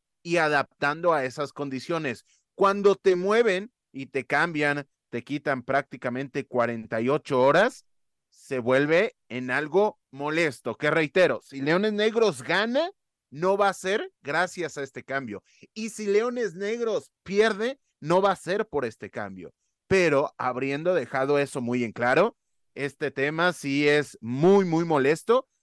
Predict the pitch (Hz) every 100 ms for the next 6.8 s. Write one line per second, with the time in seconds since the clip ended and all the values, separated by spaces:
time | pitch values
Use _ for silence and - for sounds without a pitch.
0 | _ - 147 143 151 143 143 147 151 -
1 | 196 247 277 349 _ _ - 170 180 233
2 | 269 247 165 143 - 180 185 160 143 160
3 | - - 151 135 117 - _ _ - 107
4 | 110 - 156 143 147 - 135 120 - 139
5 | 143 139 - 117 - 143 - 143 - 120
6 | 110 107 120 120 127 127 156 -